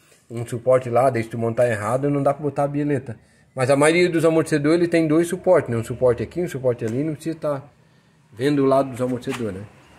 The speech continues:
Amortecedor na cata, zero aí. Rolamento aí, ó, a marca Fag aí, né? Quem conhece de marca sabe o que eu tô falando. Mobesani, coxinha do amortecedor. Rolamento de roda S K F aí, ó, traseiro.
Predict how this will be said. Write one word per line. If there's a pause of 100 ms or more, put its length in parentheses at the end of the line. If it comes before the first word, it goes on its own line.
(400)
Amortecedor
na
cata,
zero
aí. (880)
Rolamento
aí,
ó, (500)
a
marca
Fag
aí,
né? (680)
Quem
conhece
de
marca
sabe
o
que
eu
tô
falando. (720)
Mobesani, (260)
coxinha
do
amortecedor. (460)
Rolamento
de
roda
S
K
F
aí,
ó,
traseiro.